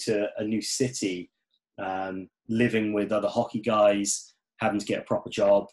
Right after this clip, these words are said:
um, you know, and just experience a different city, different culture, different way of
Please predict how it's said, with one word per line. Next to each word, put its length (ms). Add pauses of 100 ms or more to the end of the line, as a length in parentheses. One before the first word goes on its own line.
(160)
um, 640
you 160
know, 120
and 180
just 400 (260)
experience 420
a 80
different 440
city, 520
different 300
culture, 760
different 300
way 320
of 180